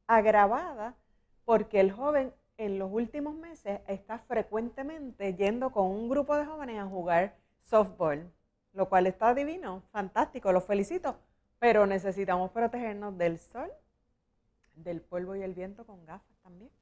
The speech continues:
porque, eh, esas pingüéculas tienden a salir con la exposición excesiva del polvo, el sol y el viento, también pueden heredarse,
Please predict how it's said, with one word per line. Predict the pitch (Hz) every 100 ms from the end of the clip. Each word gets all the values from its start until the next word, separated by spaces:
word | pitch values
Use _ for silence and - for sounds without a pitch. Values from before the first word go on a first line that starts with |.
| _ _ _ _ _ _
porque, | - 196 196 196 180 180
eh, | 190 190 180 -
esas | 202 - 254
pingüéculas | - 294 294 285 190 175 -
tienden | 208 180 196 240
a | 247
salir | 247 254 262
con | 220 180
la |
exposición | 175 - 170 170 - 165
excesiva | 202 - 240 - 262 254 185 190 _ _ _ -
del | 180 185 180
polvo, | - 175 185 220
el | 240
sol | - 165
y | 196
el | 220
viento, | 196 196 175 160 151
también | 185 175 196 190
pueden | 220 220 233
heredarse, | 208 165 170 214 196 - _